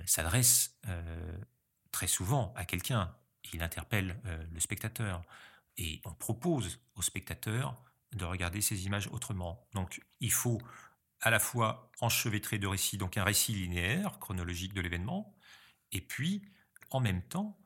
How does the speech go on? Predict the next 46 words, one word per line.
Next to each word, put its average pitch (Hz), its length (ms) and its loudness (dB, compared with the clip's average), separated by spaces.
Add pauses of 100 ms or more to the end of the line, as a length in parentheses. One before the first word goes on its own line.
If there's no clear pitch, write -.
(320)
un 98 80 4
récit 127 500 4
qui 110 100 2
serait, - 260 2
euh, 92 500 2
plus - 380 -2
le 95 60 -4
récit 131 540 2
des 101 140 2
propriétés 104 600 -2
d'un 110 140 2
plan 107 640 -2
ou 92 280 -6
des 95 220 -2
images, 95 480 0
où 98 60 -6
parfois 110 500 -2
on 92 100 0
raconte 101 640 -2
vraiment 101 520 -2 (460)
comment, 120 540 0 (100)
euh, 87 120 -4 (160)
là, 104 380 0
il 104 80 -6
y 101 40 -2
a 92 80 0
un 98 60 -2
dispositif 98 640 -4
de 101 80 -2
filmage 98 440 -4
particulier, 117 720 -6
comment, 131 500 -6 (440)
où 117 120 2
est 113 40 2
le 104 60 0
caméraman, 101 560 -2
où 127 60 -4
est-ce 120 140 0
qu'il 107 100 -4
est 98 60 -4
placé, - 260 -2
pourquoi - 280 -8
est-ce 98 120 -4
qu'il 104 140 -6
est 95 100 0
là, 131 300 -2